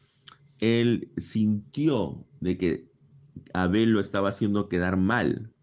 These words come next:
delante de Dios. Y por lo tanto, la manera en que él trató de solucionar eso fue, pues, de la manera más radical posible,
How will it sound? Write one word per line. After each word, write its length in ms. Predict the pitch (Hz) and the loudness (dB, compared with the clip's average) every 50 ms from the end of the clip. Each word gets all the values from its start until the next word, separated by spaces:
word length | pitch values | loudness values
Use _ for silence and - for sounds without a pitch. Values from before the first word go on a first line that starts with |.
| _ - | _ -8
delante 420 | - 82 80 82 82 82 82 82 | -4 -4 -2 -2 -2 -4 -4 -4
de 120 | 80 78 76 | -2 -2 -2
Dios. 400 | 76 73 - - - - _ _ _ _ _ _ _ _ _ _ - - _ _ - - _ _ _ _ _ _ _ | -4 -6 -8 -10 -14 -20 _ _ _ _ _ _ _ _ _ _ -20 -20 _ _ -20 -20 _ _ _ _ _ _ _
Y 120 | 104 101 | -2 0
por 180 | 90 107 98 101 | 2 2 2 2
lo 120 | 98 - | 2 2
tanto, 640 | - 107 107 110 113 - 123 120 120 120 120 - - | 0 0 0 0 0 2 2 2 2 2 2 0 0
la 280 | - 92 92 92 87 87 | 2 2 2 4 2 2
manera 520 | 90 87 90 98 107 117 117 113 110 107 | 2 2 2 0 0 0 0 0 0 0
en 160 | 104 98 92 87 | 0 -2 -4 -2
que 320 | - 98 92 95 101 107 | -2 -2 0 0 2 2
él 260 | 107 104 95 - - _ _ _ _ _ _ _ | 0 0 -2 -4 -10 _ _ _ _ _ _ _
trató 480 | 104 104 92 87 - - 107 107 107 | -4 -2 -2 -2 -2 -2 0 0 2
de 100 | 110 117 | 0 0
solucionar 720 | 113 - 117 - 104 104 101 - 113 95 101 107 117 117 123 | 0 0 2 2 4 2 2 2 0 0 2 2 2 2 0
eso 460 | 127 143 139 - 147 208 220 - - _ _ _ _ _ _ _ _ _ _ _ | 0 0 0 -2 -4 -4 -4 -6 -12 _ _ _ _ _ _ _ _ _ _ _
fue, 260 | - - 117 113 113 | -4 0 2 2 2
pues, 280 | 98 - - 110 110 104 | 2 2 0 0 2 2
de 80 | 101 | 2
la 80 | 92 87 | 2 2
manera 280 | 85 82 95 101 107 104 | 2 2 2 2 2 0
más 160 | 110 113 127 | 0 0 0
radical 380 | 135 131 123 120 - 131 120 | 2 2 2 2 2 0 0
posible, 560 | 120 143 143 143 190 160 113 90 - - - | 0 0 0 2 2 2 2 2 0 -4 -8